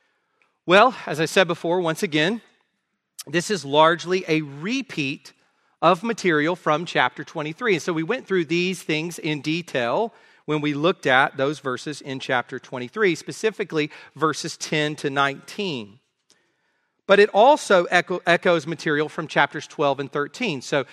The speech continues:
the material we find here comes from chapter twelve and thirteen. It comes from chapter twenty-three. And we need to notice this,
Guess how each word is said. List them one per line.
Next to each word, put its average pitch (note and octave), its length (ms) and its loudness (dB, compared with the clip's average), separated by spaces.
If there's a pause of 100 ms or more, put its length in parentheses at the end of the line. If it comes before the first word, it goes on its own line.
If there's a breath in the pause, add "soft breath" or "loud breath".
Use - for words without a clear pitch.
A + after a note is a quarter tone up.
(140 loud breath)
the G3 80 0
material G3 340 0
we F#3+ 100 -2
find F3 240 0
here F#3+ 200 0
comes E3+ 240 -2
from D#3+ 140 -8
chapter D3 280 0
twelve D#3+ 220 -2
and C#3+ 100 -6
thirteen. A3 340 -4
It F#3 100 -2
comes D3 160 -4
from C#3 120 -10
chapter C#3 300 -2
twenty-three. A#2+ 1300 -6 (1040)
And E3+ 60 -4
we A3 60 -2
need F4 160 -2
to D4+ 100 -2
notice G3+ 400 4
this, C3+ 520 -8